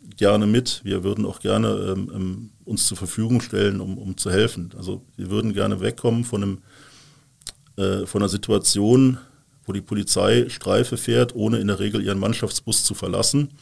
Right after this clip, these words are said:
Erst dann, wenn was passiert. Und sagt, Ordnung geht uns nichts an, wir sind für Kriminalität zuständig. Das Ordnungsamt geht von Wirt zu Wirt, wo eigentlich wenig Arbeit ist, lässt aber die Bedenklichen in Ruhe und sagt, ja, ist uns zu heiß, brauchen wir die Polizei, aber die ist ja da.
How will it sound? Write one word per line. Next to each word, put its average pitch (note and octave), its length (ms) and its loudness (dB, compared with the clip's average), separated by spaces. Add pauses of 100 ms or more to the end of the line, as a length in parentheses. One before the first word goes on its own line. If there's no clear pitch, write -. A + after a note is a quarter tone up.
(280)
Erst G2+ 260 2
dann, G#2 140 0
wenn G2 140 0
was F#2+ 140 -4
passiert. F#2+ 600 0 (1080)
Und G2+ 120 0
sagt, G#2+ 400 2 (460)
Ordnung G#2+ 320 2
geht F#2+ 180 0
uns G2 140 -2
nichts F#2 200 -4
an, A#2+ 220 4
wir G#2 80 2
sind G#2+ 160 0
für G#2 100 -4
Kriminalität G2 640 0
zuständig. - 560 -6
Das - 160 -4
Ordnungsamt A2+ 800 0 (720)
geht - 180 -4
von F#2+ 220 -4
Wirt G#2+ 200 0
zu F#2+ 160 -2
Wirt, A2 400 2 (140)
wo A#2 240 -4
eigentlich G#2+ 440 0
wenig G#2 340 0
Arbeit A2+ 300 2
ist, - 320 2
lässt G#2 320 -2
aber G2+ 160 0
die G2+ 380 -6 (300)
Bedenklichen G#2 640 0
in G2+ 200 0
Ruhe A2 360 4
und G2+ 160 0
sagt, G#2 280 0
ja, G2+ 200 4
ist - 200 -4
uns G#2+ 180 -2
zu G#2 120 -2
heiß, G#2+ 220 2
brauchen G#2+ 240 0
wir G2+ 60 0
die G2+ 80 -4
Polizei, G#2 440 0
aber F#2 120 -2
die F#2+ 80 -8
ist - 100 -4
ja G2 80 -2
da. F2 320 -4